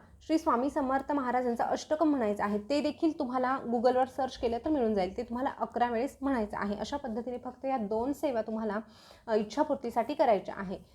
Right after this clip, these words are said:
तर बघा या ठिकाणी, या ठिकाणी तुम्हाला दोन सेवा कुठल्या करायच्या आहे लक्षात आलंय का? बघा, तारक मंत्र, तारक मंत्र आणि त्यानंतर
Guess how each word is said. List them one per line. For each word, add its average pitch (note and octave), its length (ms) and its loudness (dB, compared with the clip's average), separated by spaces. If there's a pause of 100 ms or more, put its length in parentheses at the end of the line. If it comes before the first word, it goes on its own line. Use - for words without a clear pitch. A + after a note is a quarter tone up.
(140)
तर B3+ 60 -4
बघा B3 300 6
या C#4+ 180 4
ठिकाणी, B3+ 440 0 (1400)
या C4 100 2
ठिकाणी D4 340 2
तुम्हाला D4 220 4
दोन B3 340 2
सेवा C4 320 2
कुठल्या C#4 320 -2
करायच्या A#3+ 360 -2
आहे A#3+ 100 0
लक्षात A3+ 320 -2
आलंय A#3+ 200 -2
का? G3+ 180 -4
बघा, A3 260 0 (480)
तारक B3+ 340 4
मंत्र, A3 360 4 (560)
तारक B3 280 4
मंत्र B3+ 380 2 (180)
आणि C4 200 0
त्यानंतर A#3+ 480 2